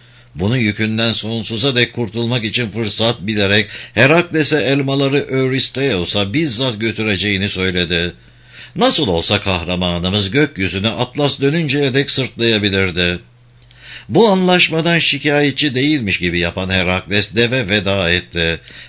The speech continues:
Fakat ardından aceleyle al ışık olmadığı yükü hafifletmek için küçük bir yastık yapana dek beklemesini istedi. Kuşkulanmayan dev iyi yüreklilikle bu isteği kabul etti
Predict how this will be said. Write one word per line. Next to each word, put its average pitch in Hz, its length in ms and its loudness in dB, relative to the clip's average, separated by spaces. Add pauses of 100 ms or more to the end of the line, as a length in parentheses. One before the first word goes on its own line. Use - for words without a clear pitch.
Fakat 180 320 2
ardından 156 640 0
aceleyle 143 560 2
al 123 400 -2
ışık 120 240 0
olmadığı 98 480 0
yükü 117 320 0
hafifletmek 107 720 -2
için 101 380 2 (260)
küçük 147 400 0
bir 165 160 4
yastık 147 480 0
yapana 139 440 -2
dek 131 180 0
beklemesini 104 680 0
istedi. 87 580 0 (920)
Kuşkulanmayan 160 1000 2
dev 101 220 4
iyi 160 360 0
yüreklilikle 151 800 0
bu 147 100 0
isteği 135 400 0
kabul 95 440 -2
etti 82 500 -2